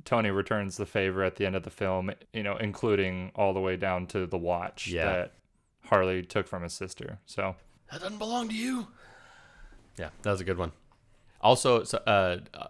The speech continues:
Speaker 2: one more thing he left in the garage was the, uh, potato cannon Mark two.
Speaker 1: Correct.
Speaker 2: Yeah. Hopefully, hopefully getting this kid on the, uh, on the Mark two, Mark three naming convention, and then he'll, maybe he's the next boy wonder. I don't know.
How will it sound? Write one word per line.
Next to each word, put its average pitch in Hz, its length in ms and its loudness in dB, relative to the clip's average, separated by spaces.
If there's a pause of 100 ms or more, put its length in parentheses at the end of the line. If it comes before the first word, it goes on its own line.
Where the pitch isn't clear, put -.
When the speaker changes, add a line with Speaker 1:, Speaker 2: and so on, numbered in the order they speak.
(360)
Speaker 2:
one 110 200 2
more 104 180 4
thing 101 180 0
he 104 140 -2
left 95 240 0
in 95 80 -4
the 87 60 -4
garage 87 480 4
was 85 320 -4
the, 82 280 -6
uh, 69 120 -4
potato 90 380 2
cannon 78 320 -6
Mark 76 240 -8
two. 78 300 -8 (460)
Speaker 1:
Correct. 101 580 2 (360)
Speaker 2:
Yeah. 78 300 -6 (720)
Hopefully, 98 480 0
hopefully 104 320 -2
getting 98 260 -2
this 95 160 -6
kid 95 240 -4
on 85 220 -4
the, 82 260 -4
uh, - 80 -6
on 82 160 -6
the 82 80 -8
Mark 82 260 -4
two, 95 180 -8
Mark 80 240 -6
three 85 460 -8 (320)
naming 87 320 -2
convention, 80 560 -8
and 80 140 -12
then 78 140 -10
he'll, 82 320 -6 (580)
maybe 107 180 0
he's 123 200 -4
the 123 100 -4
next - 480 -8 (420)
boy 107 220 -2
wonder. 104 480 -2
I 85 100 -8
don't 104 120 -8
know. 87 160 -8